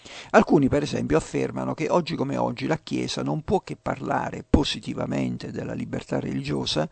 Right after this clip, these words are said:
per non trovarsi poi spiazzata in casi di evidente persecuzione contro i cristiani.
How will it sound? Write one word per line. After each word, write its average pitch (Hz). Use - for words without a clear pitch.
per 175
non 214
trovarsi 170
poi 151
spiazzata 143
in 139
casi 139
di -
evidente 123
persecuzione -
contro 123
i -
cristiani. 143